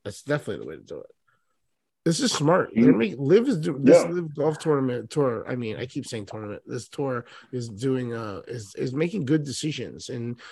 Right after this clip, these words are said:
Speaker 1: if you're going to try to compete against the P G A, like, they're, they're setting it up nicely.
Speaker 2: Yeah, I'm, uh, I'm, I'm excited now. I really, I mean, 'cause it just doesn't affect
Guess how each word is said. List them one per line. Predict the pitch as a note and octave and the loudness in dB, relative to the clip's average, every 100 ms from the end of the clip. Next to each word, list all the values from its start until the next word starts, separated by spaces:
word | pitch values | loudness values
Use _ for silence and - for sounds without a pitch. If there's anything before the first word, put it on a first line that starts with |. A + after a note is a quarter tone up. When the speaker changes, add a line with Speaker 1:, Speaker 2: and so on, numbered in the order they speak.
| - | -10
Speaker 1:
if | C3+ B2+ | -6 -2
you're | C#3 E3 | 2 2
going | B2+ C#3+ D3 D#3+ | 2 0 2 2
to | C3+ | 0
try | A#2 D#3+ C#3+ | -2 -4 -4
to | A#2 | -4
compete | C3+ B2 C3+ | -6 -2 -2
against | A#2 C3 - | -2 -4 -6
the | G#2+ | -8
P | C#3 | -6
G | G2 G2 C3+ | -6 -4 0
A, | C3+ | 0
like, | E2 F#2+ F2 | -2 -10 -10
they're, | A#2 B2 A#2 - | -6 -4 -4 -8
they're | A2 C#3+ | -6 -4
setting | D3+ - - | -4 -6 -6
it | A2+ B2 | -8 -8
up | F#2 | -8
nicely. | A#2 C3 - - _ _ _ _ _ _ _ _ _ _ _ _ _ _ _ _ _ _ _ _ _ _ _ _ _ _ _ _ _ _ - | -10 -10 -14 -18 _ _ _ _ _ _ _ _ _ _ _ _ _ _ _ _ _ _ _ _ _ _ _ _ _ _ _ _ _ _ 6
Speaker 2:
Yeah, | F3 F#3 | 8 10
I'm, | C3 E3+ | 10 8
uh, | F3+ D3+ | 6 4
I'm, | D3+ F3+ F3 | 2 0 -4
I'm | - C#3 | -2 0
excited | G3 - E3 F3 - G2 | 0 0 2 4 4 2
now. | G#2 F#2+ | -2 -2
I | |
really, | A#2 D#3 F3+ | 4 6 6
I | A#2 | 6
mean, | E3 F#3 | 2 0
'cause | C3+ E3+ | -2 -4
it | G3 | -2
just | B3+ B3 | -2 0
doesn't | E3+ G3 F#3 A#2+ - | 4 4 4 0 0
affect | - - D3+ - | -2 0 0 0